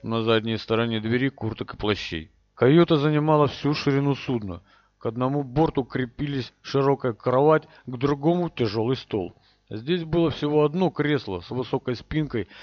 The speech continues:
с крепкими подлокотниками, и капитан сел в него сам, жестом пригласив остальных располагаться на разнообразных сундуках и скамьях, которые и составляли всю прочую обстановку. Громкое и недвусмысленное его покашливание остановило Мэтта,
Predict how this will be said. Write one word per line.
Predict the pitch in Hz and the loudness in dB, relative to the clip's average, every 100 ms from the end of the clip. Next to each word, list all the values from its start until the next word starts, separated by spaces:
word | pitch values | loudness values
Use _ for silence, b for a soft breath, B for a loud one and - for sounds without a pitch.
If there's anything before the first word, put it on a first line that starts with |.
| B | B
с | - | -12
крепкими | - 139 139 143 131 | -2 -2 0 -2 -2
подлокотниками, | 117 120 135 120 147 139 123 117 104 | -2 -2 -2 0 0 0 -4 -4 -4
и | 107 | -6
капитан | - 123 131 151 147 135 | -6 -4 -2 2 2 0
сел | - 139 | -2 0
в | 123 | 0
него | 123 113 | 0 0
сам, | 110 - 143 135 b b - | 0 0 0 -2 b b -8
жестом | 110 131 151 151 131 | -2 0 0 -2 -4
пригласив | 127 117 127 143 120 | -2 -2 -2 -2 -2
остальных | 113 - 120 135 139 117 | -4 -2 -2 -2 -4 -4
располагаться | 110 - 101 101 113 131 - 123 B B B | -6 -2 -2 0 2 0 0 -4 B B B
на | 120 | -2
разнообразных | 127 117 120 117 123 127 127 - | 0 0 0 0 2 2 0 -6
сундуках | 120 117 120 131 113 | -6 -4 -2 -2 -2
и | 113 | -6
скамьях, | - 117 127 143 135 | -4 -2 0 0 0
которые | - 107 117 117 120 | -2 -2 0 2 0
и | |
составляли | 113 123 - 139 127 104 90 | -2 -4 -2 0 2 0 -4
всю | - 107 | -8 -8
прочую | - 107 - 104 | -4 -4 -2 -6
обстановку. | - 104 101 90 87 - - B B B B - | -4 -6 -4 -6 -10 -20 -20 B B B B -8
Громкое | 110 135 160 156 156 143 | 0 2 2 2 0 0
и | 127 | -2
недвусмысленное | 123 120 123 139 151 139 135 131 131 | -4 -2 0 0 0 -2 -2 0 0
его | 127 123 | 2 2
покашливание | 117 120 - 143 - 143 143 143 | 0 -2 0 -2 0 -2 0 -2
остановило | 117 113 - 120 135 127 107 101 | -4 -6 -6 -4 -2 0 0 0
Мэтта, | 104 101 101 98 | 0 0 0 -2